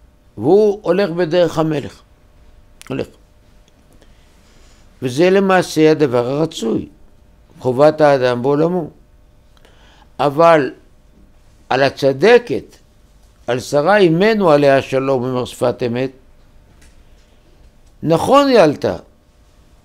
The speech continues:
אבל היא עלתה מטוב לטוב יותר, מטוב מאוד למצוין. אבל בכל ימיה לא היה מצב של רע.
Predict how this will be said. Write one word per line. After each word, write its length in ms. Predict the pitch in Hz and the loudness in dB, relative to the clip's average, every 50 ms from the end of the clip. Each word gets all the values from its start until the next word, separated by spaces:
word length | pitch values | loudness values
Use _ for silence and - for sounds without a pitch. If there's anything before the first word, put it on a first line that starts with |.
| _ _ _ _ - | _ _ _ _ -8
אבל 260 | 123 135 156 156 160 | -2 0 2 4 4
היא 80 | 160 | 4
עלתה 280 | 160 156 156 - 214 214 | 4 4 4 4 4 4
מטוב 540 | 202 196 190 - - 226 247 247 240 208 214 | 4 2 -2 2 4 6 8 8 6 6 6
לטוב 400 | 202 190 190 - 214 214 196 196 | 4 4 4 4 2 4 4 4
יותר, 380 | 190 185 185 190 196 185 160 - - - - - - - - _ _ - - - - - - - - - | 2 2 2 2 2 2 2 0 -4 -12 -20 -20 -20 -20 -20 _ _ -20 -20 -20 -20 -20 -20 -12 -6 -2
מטוב 420 | 165 165 160 - 214 220 220 202 | -2 -2 2 4 4 4 6 6
מאוד 300 | 208 208 220 220 220 180 | 4 6 6 6 6 4
למצוין. 600 | 190 190 175 185 - - - 165 175 185 175 143 101 - - - _ _ _ _ _ _ _ _ _ _ _ _ _ _ _ _ _ _ _ _ _ - - _ - | 2 0 0 0 -2 -2 0 2 2 2 2 2 -2 -8 -14 -20 _ _ _ _ _ _ _ _ _ _ _ _ _ _ _ _ _ _ _ _ _ -20 -20 _ -4
אבל 260 | 127 139 151 160 151 | -2 0 2 2 2
בכל 460 | 147 160 160 160 - - 226 254 254 247 | 2 0 -2 0 4 6 8 8 8 8
ימיה 440 | 226 214 202 214 254 247 240 214 196 | 6 4 4 6 6 8 8 8 6
לא 240 | 190 196 208 226 | 6 6 6 6
היה 260 | 220 208 202 208 202 196 | 6 8 8 8 6 6
מצב 400 | 190 185 - - 196 196 185 147 | 4 2 0 2 2 2 2 2
של 240 | - 175 175 165 | 0 0 0 2
רע. 320 | 151 131 160 196 202 160 | 2 4 6 6 6 6